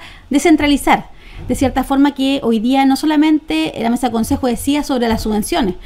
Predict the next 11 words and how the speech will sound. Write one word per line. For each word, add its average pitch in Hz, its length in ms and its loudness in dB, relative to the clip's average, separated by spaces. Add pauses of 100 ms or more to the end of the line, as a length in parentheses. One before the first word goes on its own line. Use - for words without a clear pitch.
(220)
hemos 226 180 0
propuesto 220 360 -2
también 233 460 2
la 285 40 2
implementación 254 720 0
de 254 80 2
un 233 80 0
fondo 269 640 2
como 226 140 2
el 226 80 2
Fondeve, 220 580 2